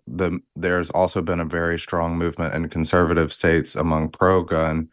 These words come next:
advocates to weaken gun laws, and that's been as strong, if not stronger in some ways, than the, the movement for gun reform.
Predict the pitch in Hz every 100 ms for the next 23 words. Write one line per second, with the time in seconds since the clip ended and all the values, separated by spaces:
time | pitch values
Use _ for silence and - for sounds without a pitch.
0 | _ _ _ 78 80 78 80 87 73 -
1 | - - 80 76 - 80 90 90 78 76
2 | 80 76 78 78 76 78 85 82 - 85
3 | 80 73 82 - 85 82 80 80 - 82
4 | 71 - _ _ _ - - 101 104 92
5 | 87 80 80 82 80 78 78 76 - 78
6 | 78 78 - - 78 - 76 78 80 82
7 | 80 82 78 - _ _ - 82 73 80
8 | 78 73 - 65 82